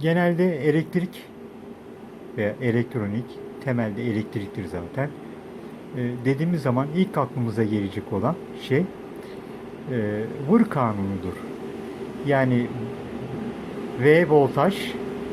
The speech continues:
I akım, R ise dirençtir. Şimdi, e, Vır kanunu derken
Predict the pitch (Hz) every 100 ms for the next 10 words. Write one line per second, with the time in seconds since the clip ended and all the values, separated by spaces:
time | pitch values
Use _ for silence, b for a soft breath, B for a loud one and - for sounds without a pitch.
0 | - 170 185 175 127 131 139 190 202 -
1 | - - - - - - - 156 214 180
2 | 131 - 196 196 - - 127 147 165 147
3 | - - - - - - - - - -
4 | - - - - - - - - - -
5 | 214 214 185 147 143 131 127 127 131 233
6 | 226 - - 147 220 220 185 170 165 165
7 | 160 180 160 185